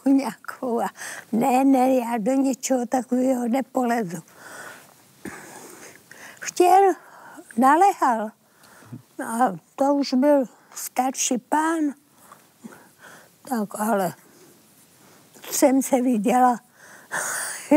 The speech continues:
jak tam, jak,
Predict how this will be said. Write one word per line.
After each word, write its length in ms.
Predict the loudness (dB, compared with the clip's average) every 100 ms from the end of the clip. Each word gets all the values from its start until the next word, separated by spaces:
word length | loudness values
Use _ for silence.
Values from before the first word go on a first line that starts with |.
| 4
jak 120 | 2 -4 -14 -18 -6
tam, 200 | 2 2 2 -8 -16 -16 -16 -18 -20 -20 -20 -20 -10 -6 -6 -10 -12 -8
jak, 220 | -6